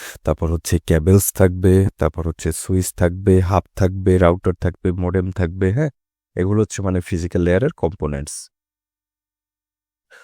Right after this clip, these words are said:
আর এর যদি কয়েকটা এক্সাম্পলে আসি, তো এক্সাম্পল হিসেবে ওই যে কেবলস,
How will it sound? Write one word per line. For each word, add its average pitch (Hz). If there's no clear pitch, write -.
আর 107
এর 117
যদি 123
কয়েকটা 117
এক্সাম্পলে 101
আসি, 117
তো 120
এক্সাম্পল 107
হিসেবে 104
ওই 92
যে 95
কেবলস, 90